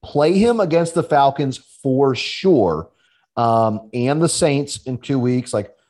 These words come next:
play him in the interim. Get your, get your fettuccine. Holy shit, there's, like, a storm coming down in Green Bay. This looks ugly. The teams are gonna wanna get off the field quick. Is this another Aaron Jones touchdown right here?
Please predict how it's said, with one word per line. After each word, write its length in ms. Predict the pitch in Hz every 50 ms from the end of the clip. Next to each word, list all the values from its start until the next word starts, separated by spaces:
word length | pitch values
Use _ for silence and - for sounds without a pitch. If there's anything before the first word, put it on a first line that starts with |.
| _ _ _
play 220 | - 143 135 147 170
him 120 | 208 214 233
in 80 | 233
the 120 | 226 214 185
interim. 460 | 202 190 170 127 104 95 95 90 82 -
Get 280 | 113 139 165 160 - -
your, 220 | 302 320 320 -
get 300 | - - 156 175 - -
your 100 | 339 330
fettuccine. 800 | - 330 339 349 349 349 - - 285 254 220 156 120 101 90 - _ _ _ _ _ -
Holy 460 | 101 117 131 135 131 120 107 98 90
shit, 320 | - - - 110 101 90 85
there's, 240 | 95 127 170 170
like, 140 | 151 113 98
a 120 | 98 85 -
storm 960 | - - - - - _ _ - 135 139 147 147 147 143 131 120 107 101 107
coming 280 | - - 110 107 98
down 180 | 98 104 98 92
in 80 | 92 92
Green 280 | 87 101 101 98 95
Bay. 400 | 87 95 98 98 90 85 90 - _ _ _ _ _ _ -
This 200 | 127 151 151 -
looks 160 | 127 - - - _ -
ugly. 340 | 107 110 104 87 87 90 85
The 100 | 80 87
teams 280 | - 139 139 147 139 131
are 40 | 101
gonna 140 | 107 95
wanna 240 | 95 95 98 95 92
get 140 | 82 92 101
off 140 | 95 90 -
the 80 | - -
field 340 | - 95 92 82 76 - _
quick. 640 | - - _ - 90 95 101 98 85 - - - _ _ _ _ _ _ - -
Is 120 | - 87 95
this 140 | 135 - 104
another 220 | 87 85 78 67
Aaron 200 | 85 87 82 80
Jones 200 | 90 85 78 -
touchdown 440 | _ - 80 76 - - 87 85 85
right 160 | 87 87 87
here? 300 | 92 92 90 92 92 _